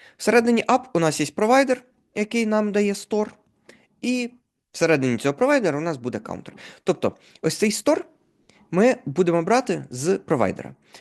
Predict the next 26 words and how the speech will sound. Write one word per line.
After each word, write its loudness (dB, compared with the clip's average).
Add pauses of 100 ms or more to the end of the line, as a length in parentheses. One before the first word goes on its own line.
(140)
Ось -4
сюди 0
в -2
цей -2
store 0
буде -2
про-, -6
передаватися -2 (500)
наш -2
глобальний, -4
наше -4
глобальне -2
сховище. -10 (520)
І 4
при 0
кожному 2
клікі 2
у 0
нас 2
буде 0
викликатися -4
диспатч, 0
який -2
буде -2
викликати, -4 (400)
е, 0